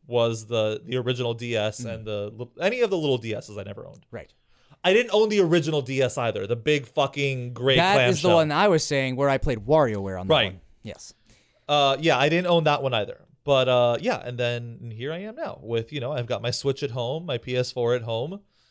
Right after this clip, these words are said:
Speaker 2: Mm-hmm.
Speaker 1: and, you know, it's, it's nice.
Speaker 2: A-, and that is the history, and, and, uh, and the rest is history, as they say.
Speaker 1: Yeah.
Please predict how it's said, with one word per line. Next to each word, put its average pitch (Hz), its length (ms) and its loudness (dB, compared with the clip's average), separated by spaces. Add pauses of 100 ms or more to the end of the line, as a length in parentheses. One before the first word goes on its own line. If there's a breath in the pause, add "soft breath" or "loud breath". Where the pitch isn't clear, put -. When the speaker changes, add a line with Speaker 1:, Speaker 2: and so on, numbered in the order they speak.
(120)
Speaker 2:
Mm-hmm. 156 100 -2
Speaker 1:
and, 120 420 -4
you 190 80 -14
know, 208 180 -16 (120)
it's, - 180 -20
it's - 240 -18 (120)
nice. - 340 -18 (220)
Speaker 2:
A-, - 40 -14 (140)
and 151 160 -2
that 151 140 0
is 151 120 -2
the 147 80 -2
history, 147 460 -4
and, 113 160 -4
and, 117 180 -4
uh, 117 340 -2
and 127 220 0
the 127 80 0
rest 135 280 -2
is 147 100 -8
history, 196 320 -4
as 190 100 -6
they 196 100 -4
say. 220 120 -6
Speaker 1:
Yeah. 311 300 0